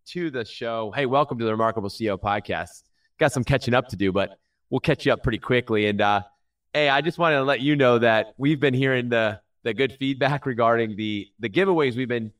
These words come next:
we've been giving away some cool, uh, some cool things last couple episodes, Doctor Steven. We do it a lot. We love doing that. We love to give, give gifts. And, uh, so if you, uh, have been enjoying those, that's awesome. If you haven't been and you didn't know about it, check out the previous episodes. We've had a couple,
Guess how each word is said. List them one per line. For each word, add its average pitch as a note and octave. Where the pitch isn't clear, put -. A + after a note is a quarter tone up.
we've D3+
been E3
giving D#3
away C#3+
some A#2+
cool, C3+
uh, G#2+
some A2+
cool B2+
things C3+
last A2
couple A2
episodes, A2
Doctor G#2
Steven. G#2
We -
do G3+
it D#3+
a -
lot. B2+
We C#3+
love B2+
doing A2+
that. A2+
We C#3+
love C3
to A2
give, A2+
give A#2
gifts. -
And, G#2+
uh, G#2+
so -
if A#2
you, C3
uh, A#2+
have B2+
been B2+
enjoying B2
those, A#2
that's A2+
awesome. B2
If A2
you G#2+
haven't D#3+
been A#2+
and A2+
you A#2+
didn't C3
know D#3+
about A2+
it, A2+
check D#3+
out F3+
the E3
previous C#3+
episodes. A#2+
We've G#2+
had A#2
a A2
couple, A2+